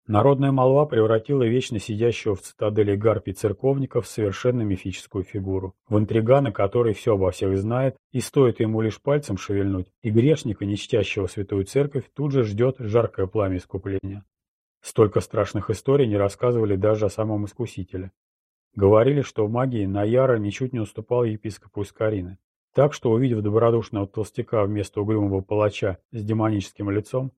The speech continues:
Фернан в который уже раз отметил про себя, что слух и реальность — совершенно разные вещи.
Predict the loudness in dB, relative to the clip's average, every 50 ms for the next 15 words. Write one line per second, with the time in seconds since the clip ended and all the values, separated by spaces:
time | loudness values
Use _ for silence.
0 | _ _ 0 4 4 4 6 4 2 2 0 0 0 0 2 2 2 2 4 4
1 | 4 4 4 4 4 2 0 -2 -4 -6 -6 -4 -4 -4 -4 -6 -8 -6 -6 -8
2 | -6 -6 -4 0 0 0 0 0 -2 -6 -6 -4 -2 -4 -4 -4 -2 -2 0 2
3 | 2 2 2 0 0 -2 -6 -8 -10 -8 -6 -6 -6 -2 -2 -2 0 0 0 2
4 | 0 0 0 -2 -2 -2 -2 -4 -4 -8 -12 -18